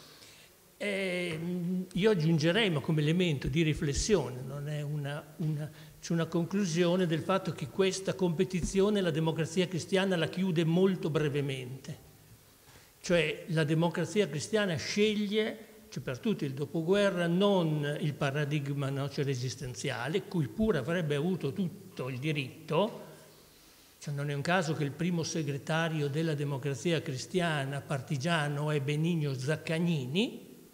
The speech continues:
quindi qualche anno dopo, eh, abbandona il paradigma, no, cioè resistenziale lasciandolo in toto al P C,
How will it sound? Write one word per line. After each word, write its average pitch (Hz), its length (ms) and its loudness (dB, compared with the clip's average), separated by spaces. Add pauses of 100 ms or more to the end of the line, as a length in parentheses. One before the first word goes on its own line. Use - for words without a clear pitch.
(200)
quindi 127 380 -14
qualche 139 420 -6
anno 120 400 -10
dopo, 135 560 -2 (1700)
eh, 180 260 2
abbandona 196 800 6
il 151 160 0
paradigma, 196 800 2
no, 165 240 0
cioè 175 140 -2
resistenziale 156 840 2
lasciandolo 143 1000 0
in 214 260 2
toto 175 420 4
al 131 140 -4
P 139 140 -10
C, 190 400 -4